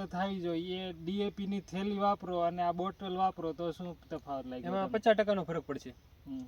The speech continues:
Speaker 2: ડી એ પી ની થેલીમાં, ડી એ પી થેલી બે વીઘે એક થેલી જ હોય છે,
Speaker 1: હમ.
Speaker 2: પણ આ જે એક થેલી લેવો ને તમે, એમે પપમાં પચાસ જ નાખવી છે ડી એ પી. ભાઈ,
Speaker 1: હમ.
Speaker 2: પચાસ નાખો તો આના દ-, દસ, વીસ પપ થાય છે.
Speaker 1: હમ.
Speaker 2: જે લિટર લાવ્યા છે ને, છસો રૂપિયાનું લિટર આવ્યું છે નેનો ડી એ પી, એના દસ, વીસ પપ થાય છે.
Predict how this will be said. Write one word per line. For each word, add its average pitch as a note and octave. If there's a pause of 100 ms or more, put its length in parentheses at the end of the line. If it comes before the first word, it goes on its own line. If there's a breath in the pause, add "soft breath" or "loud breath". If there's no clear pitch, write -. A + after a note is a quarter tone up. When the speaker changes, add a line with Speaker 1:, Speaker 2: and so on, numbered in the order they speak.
(160)
Speaker 2:
ડી D3
એ E3
પી E3
ની E3
થેલીમાં, E3
ડી D#3+
એ F#3+
પી F#3
થેલી G3
બે D#3+
વીઘે G3
એક G3
થેલી F#3+
જ E3
હોય E3
છે, G3+
Speaker 1:
હમ. -
Speaker 2:
પણ D#3
આ F3
જે G3
એક G3+
થેલી G#3+
લેવો A3+
ને A3+
તમે, G3+
એમે G#3
પપમાં G3
પચાસ G#3+
જ G3
નાખવી E3+
છે D3
ડી D3
એ D3+
પી. F3+ (320 soft breath)
ભાઈ, D3+
Speaker 1:
હમ. D3
Speaker 2:
પચાસ G3+
નાખો A3
તો G#3
આના G#3+
દ-, G3
દસ, G#3 (180)
વીસ G#3+
પપ F#3+
થાય D3
છે. B2 (200)
Speaker 1:
હમ. C#3+ (140)
Speaker 2:
જે D3
લિટર F3+
લાવ્યા G#3
છે A#3
ને, G3
છસો G#3
રૂપિયાનું F#3+
લિટર F3+
આવ્યું E3
છે E3
નેનો D#3
ડી D3
એ D#3+
પી, G3+
એના F#3
દસ, E3+ (120)
વીસ E3+
પપ F3+
થાય D#3+
છે. F#3